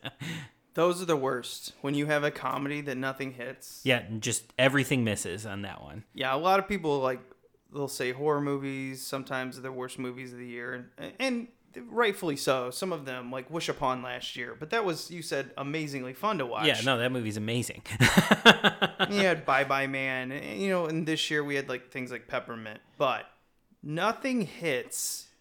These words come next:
Speaker 2: the right note of horrible, like a comedy that isn't funny.
Speaker 1: Yes,
Speaker 2: And
Speaker 1: and that
Speaker 2: I
Speaker 1: is
Speaker 2: re-,
Speaker 1: what that did.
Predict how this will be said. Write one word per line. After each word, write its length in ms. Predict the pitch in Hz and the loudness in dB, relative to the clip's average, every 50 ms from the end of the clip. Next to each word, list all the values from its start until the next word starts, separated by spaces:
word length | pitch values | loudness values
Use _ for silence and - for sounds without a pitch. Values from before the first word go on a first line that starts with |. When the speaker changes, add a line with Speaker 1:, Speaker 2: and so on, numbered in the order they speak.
| _ _ _ _ _ _ _ - | _ _ _ _ _ _ _ 0
Speaker 2:
the 140 | 147 151 | 2 2
right 380 | 147 135 135 143 143 151 156 135 | 2 2 2 4 4 4 2 2
note 320 | 139 135 131 131 135 - | 0 0 2 2 2 2
of 140 | - 127 123 - | 0 -4 -4 -4
horrible, 540 | - 135 131 123 117 117 117 113 113 113 - | -6 -4 -2 -2 -4 -4 -6 -8 -10 -6 -6
like 160 | 127 127 123 | -6 -6 -6
a 60 | 131 131 | -8 -10
comedy 560 | - - - 135 127 131 139 143 151 151 147 | -10 -6 -2 2 2 2 2 0 -2 -4 -4
that 160 | 135 135 123 - - | -4 -6 -6 -6 -4
isn't 360 | - 135 131 117 127 127 127 | -6 -6 -6 -6 -10 -12 -12
funny. 360 | - - 113 110 110 110 - _ _ _ | -10 -10 -10 -10 -10 -14 -18 _ _ _
Speaker 1:
Yes, 520 | - 123 117 107 - - - - - - _ _ | 0 0 0 0 0 -2 -4 -4 -6 -8 _ _
Speaker 2:
And 160 | - 139 143 | -2 2 4
Speaker 1:
and 60 | 151 143 | 6 8
that 120 | 135 139 | 8 8
Speaker 2:
I 40 | 143 | 8
Speaker 1:
is 100 | 139 120 | 6 6
Speaker 2:
re-, 40 | 123 | 4
Speaker 1:
what 100 | 127 120 | 4 6
that 180 | 113 123 110 98 | 6 4 4 2
did. 240 | - - - - | -4 -10 -10 -12